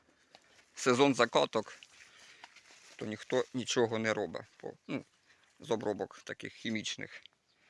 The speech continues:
Дивіться, які огірки. Оце велике. Гібрид Ілонара, я вже говорив, що він навіть коли хворіє, він все одно дає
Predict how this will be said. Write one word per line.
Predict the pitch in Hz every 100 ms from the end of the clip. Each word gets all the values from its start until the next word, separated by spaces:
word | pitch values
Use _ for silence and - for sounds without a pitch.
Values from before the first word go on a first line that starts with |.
| - - _ -
Дивіться, | 131 123 - 104
які | 98 101 90
огірки. | 104 - - - _ _ _ -
Оце | 190 - -
велике. | 120 113 113 - 143 - - _ _ _ _ _ _ _ - - - _ _ _ _ -
Гібрид | 131 131 165 139
Ілонара, | 131 135 180 156
я | 127 127
вже | 120
говорив, | 123 123 131 143
що | - 120
він | 123 127
навіть | 123 117
коли | - 123 120
хворіє, | - 127 151 139 120
він | 113
все | 107 -
одно | 117 123 123
дає | 113 117